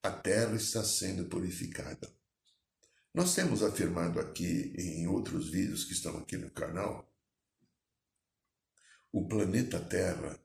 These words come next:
ele passa no seu caminho por uma determinada região do universo. Cada região que ele tá, determinadas energias incidem, determinadas energias descem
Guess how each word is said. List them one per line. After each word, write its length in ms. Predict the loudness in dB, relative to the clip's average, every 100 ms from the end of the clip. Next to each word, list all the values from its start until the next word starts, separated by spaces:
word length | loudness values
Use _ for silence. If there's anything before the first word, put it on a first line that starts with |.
| _ -4
ele 220 | -2 -4
passa 720 | 0 2 2 0 -4 -6 -10 _ _ _ _ _ _ _ _ _ _ _ _ _
no 140 | -6 0
seu 260 | 2 2
caminho 760 | 2 0 0 -2 -2 -2 -4 -10 _ _ _ _ _
por 140 | -2
uma 140 | 0 0
determinada 920 | -2 0 0 2 0 2 0 4 2
região 640 | 2 -2 -2 -2 -2 -4 -4
do 80 |
universo. 680 | -4 -4 -4 -6 -6 -6 -8 -12 _ _ _ _ _
Cada 320 | 4 6 6
região 600 | 4 2 0 0 0 0
que 100 | -2
ele 180 | -4 -2
tá, 220 | 0 0
determinadas 920 | 2 0 0 0 0 2 0 0 -2
energias 840 | -2 -2 -4 -4 0 0 0 -4 -10 -10 -2
incidem, 720 | 0 2 2 2 0 0 -4 -10 _ _ _
determinadas 880 | 2 4 4 4 4 4 4 4 2
energias 880 | 0 0 -2 2 4 4 0 -4 -10 _ _ -4
descem 760 | 8 10 10 8 4 2 -2